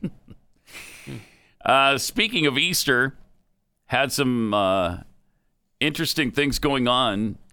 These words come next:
this Easter Sunday because of the crackdown. Uh, Jason Osborne,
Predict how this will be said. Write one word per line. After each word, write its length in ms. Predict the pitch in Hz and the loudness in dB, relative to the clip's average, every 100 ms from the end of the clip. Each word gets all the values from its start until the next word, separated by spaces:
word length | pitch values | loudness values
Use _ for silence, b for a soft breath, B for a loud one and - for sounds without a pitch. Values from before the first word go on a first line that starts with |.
| _ | _
this 300 | 98 107 - - | -2 -2 -4 -4
Easter 320 | 113 - 90 | -6 -4 -4
Sunday 380 | - 110 98 117 | 0 0 0 -2
because 460 | 104 - 120 95 | -4 -2 0 0
of 200 | 98 76 | -2 -2
the 100 | 85 | -6
crackdown. 920 | - - 131 131 - 85 69 71 87 95 - _ _ _ _ _ _ _ _ | -4 0 0 0 -2 -2 0 0 -2 -6 -14 _ _ _ _ _ _ _ _
Uh, 760 | 95 101 95 90 78 69 - - - _ _ - | 2 4 4 2 0 -2 -6 -10 -16 _ _ -8
Jason 580 | 90 135 170 - 151 123 - | -2 0 0 0 0 0 0
Osborne, 680 | 113 135 135 110 95 85 95 | 2 2 0 0 2 2 0